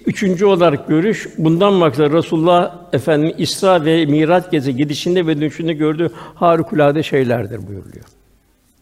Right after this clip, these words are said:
Bir hadis-i şerifte şöyle buyuruyor, "O gece göğe yükseltildim, öyle bir makama çıktım ki orada kalemlerin gıcırtılarını duydum." Kaderi yazan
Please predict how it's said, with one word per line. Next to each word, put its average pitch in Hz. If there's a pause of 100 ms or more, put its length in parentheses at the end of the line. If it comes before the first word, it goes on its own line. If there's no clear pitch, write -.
(920)
Bir 190
hadis-i 170
şerifte 165
şöyle 160
buyuruyor, 151 (420)
"O 185
gece 165
göğe 156
yükseltildim, 143 (440)
öyle 185
bir 170
makama 151
çıktım 160
ki 170
orada 170 (360)
kalemlerin 165
gıcırtılarını 151
duydum." 104 (1500)
Kaderi 160
yazan 151